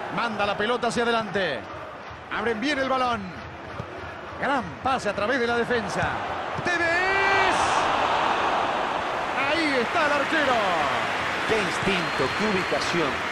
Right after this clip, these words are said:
Speaker 2: qué calidad para atajar.
Speaker 1: Habrá cinco minutos más de partido. Benan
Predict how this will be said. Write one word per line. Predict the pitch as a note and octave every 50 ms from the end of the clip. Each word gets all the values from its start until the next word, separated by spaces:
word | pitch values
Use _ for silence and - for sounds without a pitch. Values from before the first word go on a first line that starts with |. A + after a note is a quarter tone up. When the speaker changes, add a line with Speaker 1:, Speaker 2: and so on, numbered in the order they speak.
| - - - - - - - - -
Speaker 2:
qué | F#3 A3+ A#3+ - - -
calidad | F#3 D#3+ D3+ D3 D3+ D#3 E3 G#3 A3 G#3 -
para | D3+ C#3 C3+
atajar. | C3+ - C3 - - C#3+ B2 - - - - - - - - - - - - - - - - - - - - - - - - - - - - - - - - - - - - - - - - - - - - - - - - - - G3 A#3
Speaker 1:
Habrá | B3+ C4 B3+
cinco | - - D#4 C#4+ C4 A3 - B3+
minutos | C4 C4+ C#4 C4 C4+ C4 B3+
más | D4 C#4 C4
de | C#4+
partido. | C#4+ C#4+ C#4 C4 - D4 C#4 B3 B3+ A#3+ A3 G3+ F3 C#3+ - - - - - - - - - - - - - - - - - - - - - - - - - - - - - - - - - - - - - - C#3+ C#3+ - C3 - - - - - - - - - - - - - - - - - - -
Benan | C4+ C#4+ C#4+ D4 C#4 C4+